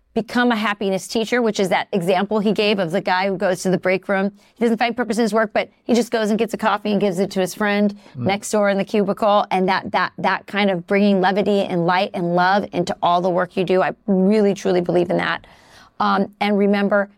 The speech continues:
Speaker 1: happiness is love in action. Again, that's another, that's another Mother Teresa. I feel like, I feel like Arthur Brooks was going into the Teresa vault, Mother Teresa vault,
Speaker 2: Pulling
Speaker 1: 'cause it's
Speaker 2: secrets
Speaker 1: full
Speaker 2: out.
Speaker 1: of stuff. You know, she says, you know, "Do small things with,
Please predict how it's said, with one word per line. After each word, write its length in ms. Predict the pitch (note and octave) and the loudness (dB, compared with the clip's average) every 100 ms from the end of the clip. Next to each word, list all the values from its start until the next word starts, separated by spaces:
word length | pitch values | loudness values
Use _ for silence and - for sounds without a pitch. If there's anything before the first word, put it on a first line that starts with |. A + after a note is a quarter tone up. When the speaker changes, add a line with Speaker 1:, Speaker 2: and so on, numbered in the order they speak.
| _ | _
Speaker 1:
happiness 680 | - G#3+ G3+ G3+ G3 G3 G3 - | -8 -4 -4 -2 -2 -2 -4 -2
is 180 | F3+ E3+ | -2 0
love 380 | E3+ E3+ E3 - | 2 2 -2 -4
in 140 | F3 - | -4 -4
action. 460 | D3+ D#3+ - D#3+ - | -4 -8 -8 -6 -4
Again, 400 | F3+ A#3 G#3+ D3+ | 0 0 0 -2
that's 300 | F3 B3+ B3+ | -2 -2 -2
another, 540 | G#3+ G#3+ A3 G#3+ G3+ _ _ _ _ _ | 0 0 2 0 -2 _ _ _ _ _
that's 220 | A#3 C#4 | 0 2
another 260 | C4 B3 A#3+ | 2 2 2
Mother 240 | A3 A#3 | 0 -2
Teresa. 340 | G#3 A3+ A3+ F3 | -2 -2 0 0
I 80 | B3 | 0
feel 200 | D4+ C#4 | 0 0
like, 200 | B3+ - - - | 0 -6 -20 -4
I 100 | C4+ | -2
feel 180 | C#4+ F#4 | 2 2
like 140 | D#4 - | 2 0
Arthur 280 | A#3+ B3+ G3+ | -2 0 0
Brooks 360 | G3+ A#3 - | 0 0 -2
was 180 | F#3 F3 | -4 -2
going 320 | G#3 G3+ G#3 | 0 0 2
into 260 | G3+ G3+ G3 | 2 2 0
the 320 | F#3+ F3+ F3+ - | 0 0 -4 -6
Teresa 720 | - G3 A3 G3+ G3 F#3 - - | 0 2 2 0 0 0 -2 -2
vault, 440 | - E3+ - - - | 0 0 0 -8 -6
Mother 260 | G3+ F#3+ G3 | -2 0 0
Teresa 380 | - G3+ G3+ G3 | 0 0 0 0
vault, 260 | D#3+ C3+ | 0 0
Speaker 2:
Pulling 380 | C3 C3+ B2 A#2+ - | 0 -4 -6 -10 -8
Speaker 1:
'cause 160 | - G3+ | -4 0
it's 160 | A#3+ A#3 | 0 -2
Speaker 2:
secrets 220 | C#3+ B2+ | -8 0
Speaker 1:
full 200 | B3 B3 | 2 4
Speaker 2:
out. 60 | B3 | 2
Speaker 1:
of 60 | |
stuff. 280 | - G#3+ E3+ | 0 -2 0
You 120 | G3 | -2
know, 100 | G3 | -2
she 160 | G3 G#3 | -2 -2
says, 320 | G#3+ F#3 E3 - - - | 0 -2 -4 -10 -8 -2
you 140 | G3+ | 0
know, 280 | F3 - G#3 | 0 -2 -2
"Do 160 | A3+ A3+ | 0 0
small 300 | A3+ G#3 G3+ | 2 2 2
things 320 | G#3 G3+ G3+ | 0 0 0
with, 180 | F#3 | -2